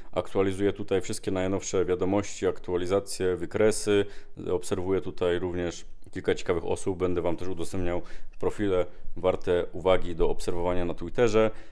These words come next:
I jeżeli ktoś nie obserwuje mnie jeszcze na TikToku, zapraszam serdecznie na mojego TikToka oraz oczywiście na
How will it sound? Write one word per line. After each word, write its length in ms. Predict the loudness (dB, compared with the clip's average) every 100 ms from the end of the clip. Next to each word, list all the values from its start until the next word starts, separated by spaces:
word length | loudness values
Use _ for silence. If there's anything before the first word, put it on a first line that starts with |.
| -6
I 100 | -2
jeżeli 340 | 0 2 2 0
ktoś 380 | 2 2 2
nie 120 | -2 -2
obserwuje 380 | -2 -2 0
mnie 100 | 0
jeszcze 220 | 0 0 -2
na 100 | -4
TikToku, 520 | -2 -2 -2 -2 -2 -4 -8
zapraszam 400 | -2 -2 -2 -4
serdecznie 380 | -4 -4 -4 -4
na 60 | -2
mojego 260 | -2 -4
TikToka 560 | -6 -6 -4 -2 0 -2 -4 -12 -10 -8 -8 -10 -10 -12 -12 -12 -12 -6 6
oraz 580 | 8 8 6 2 -4 -4
oczywiście 760 | -2 -2 -6 -6 -6 0 2 2
na 320 | -2 -2 -2